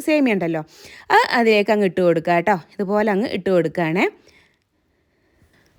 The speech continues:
അതിൻ്റെ കൂടെ തന്നെ കുറച്ച് മല്ലിയിലയും കൂടി ഇട്ട് കൊടുക്കുന്നുണ്ട് കേട്ടോ, ഒരു പിടിയുടെ അടുത്ത് കണ്ടിട്ട്. ഇനി അതെല്ലാം കൂടെ നന്നായിട്ടൊന്ന് അങ്ങ് മിക്സ് ചെയ്തെടുക്കണേ.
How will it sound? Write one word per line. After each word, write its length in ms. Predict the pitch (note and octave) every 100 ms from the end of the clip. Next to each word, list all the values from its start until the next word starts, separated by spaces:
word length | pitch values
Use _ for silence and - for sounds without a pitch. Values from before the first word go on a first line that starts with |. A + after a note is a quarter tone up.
| _ _ - - E4
അതിൻ്റെ 200 | F4+ G4+
കൂടെ 160 | G4 E4+
തന്നെ 120 | F4 F#4+
കുറച്ച് 240 | F4+ - A4+
മല്ലിയിലയും 380 | D#4 B3 A#3+ A#3
കൂടി 120 | A#3+ A#3+
ഇട്ട് 100 | G#3
കൊടുക്കുന്നുണ്ട് 560 | G3 F3+ G3 G3 F#3 E3
കേട്ടോ, 200 | E3 F#3+ E3 - -
ഒരു 120 | G#3+ A#3
പിടിയുടെ 280 | A#3 A#3 B3 C#4+
അടുത്ത് 220 | C#4 F#4+ C#4+
കണ്ടിട്ട്. 360 | F3+ C#3+ - - - - - -
ഇനി 80 | G4
അതെല്ലാം 280 | F4+ D4 B3+ B3
കൂടെ 140 | C4+
നന്നായിട്ടൊന്ന് 580 | B3 A#3 B3 A#3+ A#3 G#3
അങ്ങ് 160 | G3+ C4 -
മിക്സ് 200 | G#3+ -
ചെയ്തെടുക്കണേ. 560 | F#3 F3+ D#3+ D#3+ D#3+